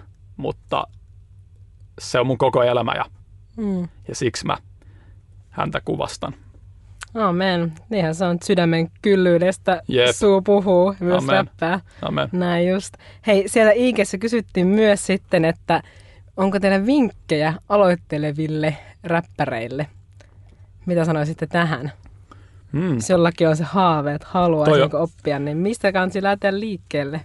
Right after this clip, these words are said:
Speaker 1: Toi on hyvä, tota, mua just pyydettiin pitää yhtä räppipajaa, niin mä oon nyt vähän ehtinyt, tota, pohtia sitä, niin, ää... No se,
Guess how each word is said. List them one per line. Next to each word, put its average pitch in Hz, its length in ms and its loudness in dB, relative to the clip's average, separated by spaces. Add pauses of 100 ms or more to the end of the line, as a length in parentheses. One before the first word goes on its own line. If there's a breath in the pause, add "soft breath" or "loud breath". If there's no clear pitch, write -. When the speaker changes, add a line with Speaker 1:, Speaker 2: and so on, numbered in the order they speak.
(140)
Speaker 1:
Toi 156 180 6
on 143 80 6
hyvä, 139 220 4
tota, 127 300 0 (380)
mua 131 180 4
just 120 160 0
pyydettiin 127 460 0
pitää 117 280 2
yhtä 117 160 0
räppipajaa, - 760 -2 (340)
niin 117 140 -2
mä 113 60 4
oon 113 80 2
nyt 117 140 -4
vähän 117 220 2
ehtinyt, 143 340 -8
tota, - 220 -6 (680 soft breath)
pohtia 139 480 2
sitä, 113 300 -2
niin, 117 360 0 (120)
ää... 117 520 2 (2250 soft breath)
No 143 140 0
se, 214 240 2